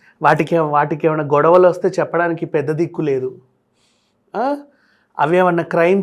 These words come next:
చేస్తే వాటికి శిక్ష విధించడానికో లేకపోతే జడ్జిమెంట్ ఇవ్వడానికి కోర్టులు లేవు, జడ్జిలు లేవు, కుక్క లాయర్లు లేవు, కుక్క జడ్జిలు లేరు, కుక్క డాక్టర్లు లేరు.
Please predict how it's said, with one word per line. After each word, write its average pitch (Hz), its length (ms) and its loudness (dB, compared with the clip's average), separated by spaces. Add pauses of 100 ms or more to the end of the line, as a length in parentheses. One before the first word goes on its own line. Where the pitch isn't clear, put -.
చేస్తే 135 600 -4 (680)
వాటికి 170 340 0
శిక్ష 175 280 -4
విధించడానికో 165 760 0
లేకపోతే 156 760 0 (280)
జడ్జిమెంట్ 160 480 -2
ఇవ్వడానికి 156 420 -4
కోర్టులు 175 480 -4
లేవు, 180 240 -2
జడ్జిలు 143 420 -6
లేవు, 107 280 -12 (400)
కుక్క 170 200 -4
లాయర్లు 156 420 4
లేవు, 143 360 -6
కుక్క 151 260 -10
జడ్జిలు 143 460 -4
లేరు, 139 300 -6 (720)
కుక్క - 180 -4
డాక్టర్లు 156 540 0
లేరు. 139 320 -8